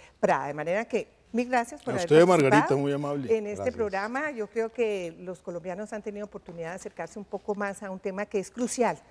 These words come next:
Speaker 1: de vital importancia para los próximos meses, para un país que ha vivido, como dice el doctor Prada, negado en sangre durante los últimos cincuenta años. Gracias por acompañarnos, gracias, Laurita.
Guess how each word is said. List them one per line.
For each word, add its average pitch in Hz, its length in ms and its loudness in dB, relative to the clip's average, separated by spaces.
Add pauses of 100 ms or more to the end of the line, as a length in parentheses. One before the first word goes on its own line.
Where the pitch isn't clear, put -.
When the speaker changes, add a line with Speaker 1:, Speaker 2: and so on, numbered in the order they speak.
(120)
Speaker 1:
de 220 180 8
vital 254 380 4
importancia 196 640 -8
para 170 160 -12
los 151 160 -10
próximos 165 480 -8
meses, 156 340 -10 (340)
para 165 220 -2
un 160 80 -8
país 165 380 -4
que 175 100 -6
ha 165 40 -2
vivido, 160 300 -2
como 143 220 -14
dice 143 240 -10
el 160 80 -8
doctor 151 240 -10
Prada, 156 280 -4
negado 143 500 -12 (340)
en 170 140 -8
sangre 151 340 -4
durante 139 260 -4
los 131 180 -8
últimos 143 280 -10
cincuenta 131 420 -6
años. 131 200 -8
Gracias 170 260 0
por 175 140 -6
acompañarnos, 185 580 -4
gracias, 185 320 -8
Laurita. 247 480 2